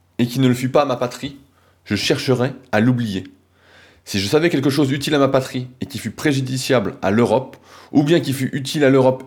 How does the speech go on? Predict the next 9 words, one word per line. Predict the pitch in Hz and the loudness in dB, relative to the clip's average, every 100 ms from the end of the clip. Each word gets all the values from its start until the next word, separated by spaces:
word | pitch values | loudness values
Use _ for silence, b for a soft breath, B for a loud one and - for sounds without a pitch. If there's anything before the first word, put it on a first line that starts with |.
| - | -4
et | 196 | -4
préjudiciable | 196 - - 165 139 139 147 131 98 | -4 -8 0 0 0 -2 0 0 0
au | |
genre | 107 135 123 | 0 2 2
humain, | 110 127 b b b b b b | 0 -4 b b b b b b
je | 85 85 139 | -6 2 4
la | 135 120 | 6 4
regarderais | 87 123 131 120 113 120 139 - _ _ _ _ | 0 0 2 2 0 0 -2 -12 _ _ _ _
comme | - 127 127 | 2 4 2